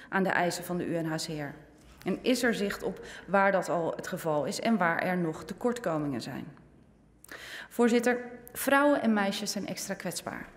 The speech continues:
Eén op de vijf wordt tijdens hun vlucht of in de opvang slachtoffer van seksueel geweld.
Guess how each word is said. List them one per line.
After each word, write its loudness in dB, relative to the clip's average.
Eén 8
op 0
de 2
vijf 2
wordt -2
tijdens 4
hun 0
vlucht -4
of -4
in 2
de 0
opvang -4
slachtoffer -4
van -6
seksueel -2
geweld. -4